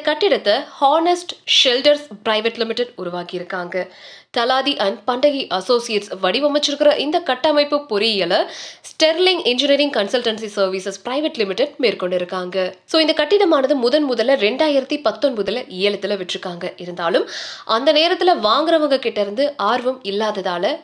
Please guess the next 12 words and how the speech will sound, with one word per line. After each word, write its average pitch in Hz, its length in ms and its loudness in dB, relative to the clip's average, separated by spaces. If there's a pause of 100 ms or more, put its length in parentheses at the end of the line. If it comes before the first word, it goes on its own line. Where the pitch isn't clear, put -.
(140)
விற்பனை 214 460 -4
நிறுத்தப்பட்டிருக்கு. 185 720 -8 (520)
ரெண்டாயிரத்தி 254 580 0
பத்தொன்பதாவது 226 640 0
வருஷத்தின் 208 520 -2
நடுப்பகுதியில 285 600 0
நடந்த 226 340 0
இரண்டாவது 277 600 0
ஏலத்துல 185 580 0 (400)
ஹானஸ்ட் 330 480 2 (160)
ஷெல்டர்ஸ் 262 420 0
பிரைவேட் 240 340 -2